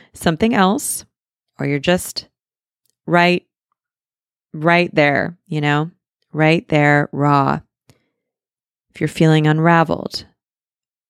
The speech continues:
activated, forlorn, confused, before you do anything, before you respond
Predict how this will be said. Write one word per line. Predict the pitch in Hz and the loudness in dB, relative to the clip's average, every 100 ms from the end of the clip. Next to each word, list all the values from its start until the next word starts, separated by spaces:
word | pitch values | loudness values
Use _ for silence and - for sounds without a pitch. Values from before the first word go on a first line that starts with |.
| _ _ _ _ _ _ _ _ _ _ _ _ _ _ _ _ | _ _ _ _ _ _ _ _ _ _ _ _ _ _ _ _
activated, | - 165 - 147 143 - - - _ _ _ _ _ _ _ _ | -6 -4 -4 -2 -2 -4 -10 -12 _ _ _ _ _ _ _ _
forlorn, | - 170 165 170 156 - - _ _ _ _ _ _ _ _ _ _ _ _ | 0 2 4 4 2 -2 -10 _ _ _ _ _ _ _ _ _ _ _ _
confused, | - 160 - 180 156 - - - - _ _ _ _ _ _ _ _ _ _ _ _ _ | -4 -2 2 4 4 2 -6 -10 -12 _ _ _ _ _ _ _ _ _ _ _ _ _
before | 175 - - - 185 208 240 262 262 254 _ _ _ | -6 -6 -10 0 2 4 4 4 0 -4 _ _ _
you | - 190 196 190 185 185 190 _ _ _ _ | 0 4 6 4 4 0 -6 _ _ _ _
do | 180 180 170 - | 2 4 2 2
anything, | 170 170 160 - 147 151 143 _ _ _ _ _ _ _ _ _ _ | 2 4 0 0 -2 -2 -10 _ _ _ _ _ _ _ _ _ _
before | - 170 156 160 | -14 -4 2 2
you | 175 | 2
respond | 190 208 - - 202 147 156 - | 2 0 -2 0 2 2 -2 -10